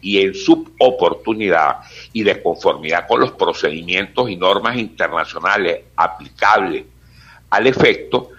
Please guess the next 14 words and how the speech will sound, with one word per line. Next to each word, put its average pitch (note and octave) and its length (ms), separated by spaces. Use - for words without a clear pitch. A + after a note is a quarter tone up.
pues B2 260
se B2+ 220
producirá F2 800
la F#2+ 120
ejecución G2 640
de A2 100
la F#2+ 120
sentencia G2+ 840
a A#2+ 220
través E2+ 340
de G2+ 80
los F2 140
organismos D#2+ 540
internacionales. C2+ 760